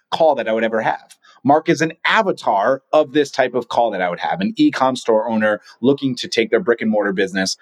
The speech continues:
online. And now I can help them. Some people will have all the answers like Mark, but Chelsea, who I speak to next week, who runs a sports e-com store, has no answers. Why does she wanna grow? Because. Why does she not, uh, have success in her business?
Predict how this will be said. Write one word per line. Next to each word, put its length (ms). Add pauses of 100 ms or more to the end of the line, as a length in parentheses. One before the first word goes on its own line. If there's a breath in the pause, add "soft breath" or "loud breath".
(260 soft breath)
online. 540 (240 loud breath)
And 120
now 220
I 80
can 140
help 280
them. 280 (220 soft breath)
Some 260
people 260
will 80
have 280
all 140
the 140
answers 360
like 240
Mark, 300 (260 loud breath)
but 160
Chelsea, 460
who 160
I 40
speak 280
to 120
next 360
week, 260 (180 loud breath)
who 160
runs 260
a 80
sports 680
e-com 400
store, 380 (340 soft breath)
has 200
no 260
answers. 540 (200)
Why 180
does 120
she 100
wanna 180
grow? 360
Because. 540 (140)
Why 240
does 140
she 140
not, 240 (420)
uh, 60
have 220
success 380
in 60
her 80
business? 360